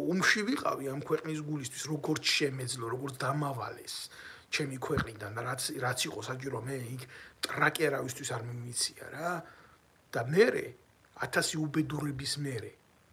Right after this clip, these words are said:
და ათასი მ-, როზგის მერე იძულებული გამხადეს საჯაროდ მელაპარაკე. შენ ვინ ჩემი ხლე ხარ? რა გაგი-, რა გაგიკეთებიო?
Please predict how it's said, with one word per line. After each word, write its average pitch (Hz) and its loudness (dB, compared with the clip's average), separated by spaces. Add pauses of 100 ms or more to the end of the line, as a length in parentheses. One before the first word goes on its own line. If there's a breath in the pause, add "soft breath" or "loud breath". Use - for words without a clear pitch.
(100)
და - -4
ათასი 131 0 (300 loud breath)
მ-, 139 -2
როზგის 151 2
მერე 120 -6 (1040)
იძულებული 151 0
გამხადეს 151 -2 (140)
საჯაროდ 143 -4
მელაპარაკე. 123 -8
შენ 208 -6
ვინ 196 -2
ჩემი 196 -2
ხლე 123 -6
ხარ? 107 -8
რა 123 -8
გაგი-, 135 -6
რა 143 0
გაგიკეთებიო? 147 -8